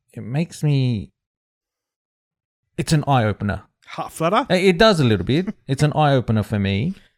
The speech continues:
Speaker 1: because he's someone, I don't wanna be Bruno, but I want to have the same effect as what Bruno has.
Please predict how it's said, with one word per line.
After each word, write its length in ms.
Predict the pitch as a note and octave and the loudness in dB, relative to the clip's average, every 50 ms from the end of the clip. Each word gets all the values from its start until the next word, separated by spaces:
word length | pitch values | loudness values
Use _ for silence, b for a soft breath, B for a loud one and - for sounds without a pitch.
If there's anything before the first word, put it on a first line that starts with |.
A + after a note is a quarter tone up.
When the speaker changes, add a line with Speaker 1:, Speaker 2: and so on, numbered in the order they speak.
| b _ - | b _ -4
Speaker 1:
because 1040 | - C3+ - - - B2+ B2 A#2+ A#2 A#2 A2+ G#2+ G#2+ G#2 G2+ - - - - - _ _ _ _ _ _ _ _ _ _ _ _ _ _ _ | -4 -4 -4 -2 0 2 4 4 4 4 2 2 0 -2 -6 -8 -14 -18 -20 -20 _ _ _ _ _ _ _ _ _ _ _ _ _ _ _
he's 220 | - - D#3 C#3+ - | -8 -6 -4 -4 -4
someone, 800 | - - - D#3 D#3+ F3+ F#3 E3 B2+ G#2 F#2+ F#2 G#2+ D3+ F#3 - _ _ _ _ _ _ _ _ _ _ _ b b b b | -4 -4 0 2 4 4 4 4 4 4 2 2 0 -2 -2 -4 _ _ _ _ _ _ _ _ _ _ _ b b b b
I 80 | - F#3 | 2 4
don't 140 | G3+ G#3 G3+ | 4 4 4
wanna 180 | G#3+ F#3 D#3 | 4 4 4
be 180 | A#2 G#2 C3 B2+ | 4 4 2 2
Bruno, 440 | A2 G2+ G#2 F#2+ F#2+ - - - - - - - - - - _ - - _ - _ _ - _ - - | 2 0 0 0 0 -4 -6 -10 -14 -16 -18 -20 -20 -20 -20 _ -20 -20 _ -20 _ _ -20 _ -10 -2
but 160 | - C3+ - | -2 -2 2
I 120 | - C#3 | 2 2
want 360 | C3+ C3 C3 D3 E3 E3+ E3+ - _ _ _ _ _ _ _ _ _ _ _ _ _ _ _ _ - | 2 2 2 2 2 2 0 -4 _ _ _ _ _ _ _ _ _ _ _ _ _ _ _ _ -4
to 80 | C3 | -2
have 240 | G2+ A2+ C3 C3 A2+ | 0 2 2 0 0
the 60 | G#2+ | -2
same 260 | G#2+ - C3 B2+ A#2+ G2+ | -2 0 0 0 0 -2
effect 480 | G#2+ - - - - B2+ A2 - - | -4 -8 -8 -6 -4 -4 -4 -2 -4
as 100 | A2 G2 F#2 | -4 -4 -2
what 200 | F#2+ F2+ - - | -4 -4 -4 -4
Bruno 220 | F#2+ F2+ F2 F#2 | -4 -4 -4 -6
has. 320 | E2+ - - - - - | -8 -8 -12 -14 -20 -20